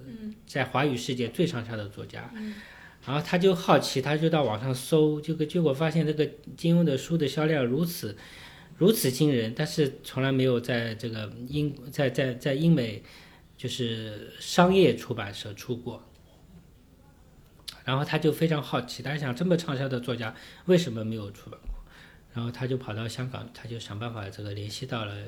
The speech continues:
Speaker 2: 金庸或者金庸的这个家人，就是把这个代理权给谈下来了。然后，然后他就，他就，他就找这个译，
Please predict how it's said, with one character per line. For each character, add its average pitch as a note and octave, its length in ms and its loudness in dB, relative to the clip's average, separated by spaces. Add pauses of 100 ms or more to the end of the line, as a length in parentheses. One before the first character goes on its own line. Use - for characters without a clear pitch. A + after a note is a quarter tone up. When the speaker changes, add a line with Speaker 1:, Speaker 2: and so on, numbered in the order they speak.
(720)
Speaker 2:
金 C3 220 2
庸 C3 140 2
或 B2+ 160 -4
者 A2 120 -4
金 A#2+ 260 -2
庸 A#2+ 80 -4
的 A2 120 -6
这 G#2+ 120 -8
个 G#2 280 -10 (680)
家 A#2+ 200 -4
人， G#2 260 -8 (260)
就 - 120 -20
是 A2+ 340 -14 (140)
把 A2 140 -12
这 B2+ 120 -14
个 B2 320 -10 (400)
代 C#3 120 2
理 A#2 120 -2
权 A2+ 220 -12
给 A2 120 -8
谈 G#2+ 220 -12
下 A2+ 160 -8
来 G#2 140 -10
了。 A#2 80 -14
然 A#2 140 -12
后， A2 320 -8 (920)
然 A#2 160 -2
后 A#2+ 100 0
他 A2 180 -4
就， G#2+ 420 -4 (560)
他 - 140 -14
就， A2 180 -10 (1120)
他 - 140 -6
就 A#2+ 140 4
找 G#2 400 0
这 A2+ 120 -6
个 A2+ 80 -4
译， B2+ 300 -6